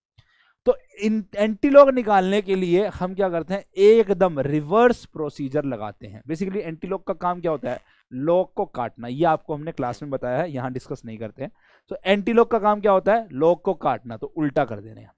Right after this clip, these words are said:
ठीक है। उसका जहर का, ये क्या है हमारी संजीवनी बूटी,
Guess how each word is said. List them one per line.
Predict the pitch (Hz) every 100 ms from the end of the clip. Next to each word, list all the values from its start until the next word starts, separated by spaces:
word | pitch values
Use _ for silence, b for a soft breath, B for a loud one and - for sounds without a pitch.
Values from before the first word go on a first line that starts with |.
| -
ठीक | 156
है। | 139 -
उसका | 147 - 143 190 _ _ b -
जहर | 120 135 127 151
का, | 151 160 214 _ _ -
ये | 127
क्या | 165 156
है | 143
हमारी | 123 120 113 101 _ -
संजीवनी | 135 127 127 131 127
बूटी, | 117 107 - 107